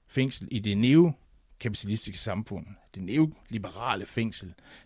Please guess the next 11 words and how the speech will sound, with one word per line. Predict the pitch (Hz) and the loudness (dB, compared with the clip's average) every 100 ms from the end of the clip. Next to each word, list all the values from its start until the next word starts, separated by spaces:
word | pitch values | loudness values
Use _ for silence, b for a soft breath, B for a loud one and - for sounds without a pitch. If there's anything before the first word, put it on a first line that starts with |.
| _ - | _ 0
der | 123 | 2
handler | 139 135 | 4 4
det | 101 | 2
altså | 98 90 | 0 -2
om, | 98 98 | -6 -6
at | - | -6
fængslet | - 98 - | -4 -6 -8
er | 80 | -14
en | |
parkeringsplads, | - - 170 165 - 127 - - _ _ _ | -16 -2 -2 -2 -2 -2 -2 -10 _ _ _
det | 104 | -10